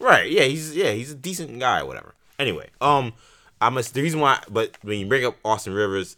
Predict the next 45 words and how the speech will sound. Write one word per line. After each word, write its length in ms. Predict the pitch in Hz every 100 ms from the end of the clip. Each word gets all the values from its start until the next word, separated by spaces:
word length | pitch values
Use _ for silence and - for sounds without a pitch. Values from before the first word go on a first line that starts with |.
| -
and 220 | 87 87
then 200 | 85 78
saying, 340 | - 104 92
"Okay, 220 | 85 95 82
that 200 | 92 78
would 120 | 85
be 300 | 92 87 - _
Trae 220 | - 92
Young's 300 | 90 90 82 _
career 240 | 92 82
path 260 | - 78 73
that 80 |
he 80 | 80
was 100 | 78
a 60 | 69
bust," 440 | 76 90 73 - _ _ _ _ -
then 100 | 82
I'm, 220 | 85 85 _
or, 260 | 87 80 73 _ _ _ _ _ _ _ _ _ _ _ _ _ -
well, 200 | 78 85
yeah, 140 | 87
if 100 | 65
he 40 | 85
was 100 | 76
a 40 |
bust, 320 | 73 78 92 -
I'm 140 | 98
gonna 100 | 104
say 100 | 92
that 140 | 104 90
this, 140 | 101 80
this, 160 | 90
sta-, 200 | - 101 76
this 160 | 85
tweet 220 | - 85
is 60 | 73
off 260 | 71 - _
because, 440 | 82 92 78 - _ _ _ _ _ _ -
and 140 | 87
that 120 | 82
is 160 | 78 - _
overreaction. 580 | 85 87 82 78 69 - 53 _ _ _ _ _ _ _ _ _ _ -
Because 380 | 87 107 101 85
to 100 | 104
me, 380 | 120 123 107